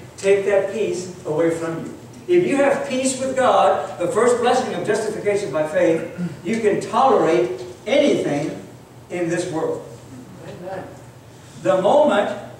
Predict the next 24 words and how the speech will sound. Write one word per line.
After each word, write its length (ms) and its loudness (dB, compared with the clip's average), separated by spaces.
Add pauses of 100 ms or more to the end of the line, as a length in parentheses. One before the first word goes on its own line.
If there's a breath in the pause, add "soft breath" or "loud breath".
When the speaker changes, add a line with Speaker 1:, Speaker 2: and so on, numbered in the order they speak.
(680)
Speaker 1:
that 320 0
you 300 2
accept 500 2
Christ 560 2
as 160 0
a 140 -2
complete 500 -2
and 140 -2
perfect 360 0
Redeemer, 600 -2 (920)
and 100 -6
like 180 -2
one 200 0
writer 200 2
says, 480 0 (320)
hiding 480 2
in 100 -10
Christ, 540 -2 (2250)
your 140 2
status 1000 0 (640)
or 160 0
your 160 2
standing 880 -2 (280)
changes 760 -6